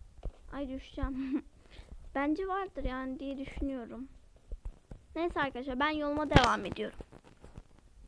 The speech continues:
Evet arkadaşlar. Evet. Gördüğünüz gibi. Anam. Ay arabayı geçtim. Heh.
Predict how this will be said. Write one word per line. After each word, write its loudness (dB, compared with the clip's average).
Evet 12
arkadaşlar. 8
Evet. 0
Gördüğünüz 6
gibi. 2
Anam. 8
Ay 4
arabayı 6
geçtim. 6
Heh. 12